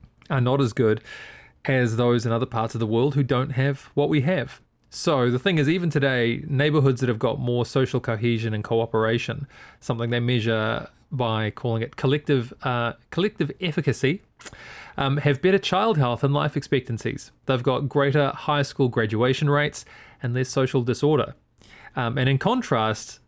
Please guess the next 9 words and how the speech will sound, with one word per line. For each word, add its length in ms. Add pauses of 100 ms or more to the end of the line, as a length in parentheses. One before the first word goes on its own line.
(220)
when 120
you've 140
got 440
non-cooperative 1000
or 340
what 80
they 120
call 200
Machiavellian 840